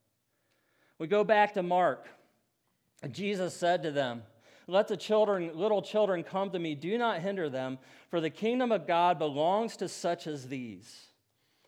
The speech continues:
Truly, I tell you, anyone who will not receive the kingdom of God like a little child will never enter it."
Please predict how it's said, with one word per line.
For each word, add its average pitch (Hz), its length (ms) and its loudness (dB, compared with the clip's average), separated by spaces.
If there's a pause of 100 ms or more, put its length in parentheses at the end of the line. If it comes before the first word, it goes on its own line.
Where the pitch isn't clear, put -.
(260)
Truly, 233 380 4
I 180 120 6
tell 202 280 4
you, 180 180 4
anyone 202 480 0
who 160 140 -4
will 143 200 -2
not 165 340 0
receive 180 480 -8
the 143 60 -8
kingdom 175 420 -8
of 127 140 -8
God 165 340 -2 (460)
like 160 540 -4
a 151 60 -8
little 151 360 -6
child 139 600 -8 (920)
will 110 120 -10
never 117 400 -8
enter 98 240 -12
it." - 140 -20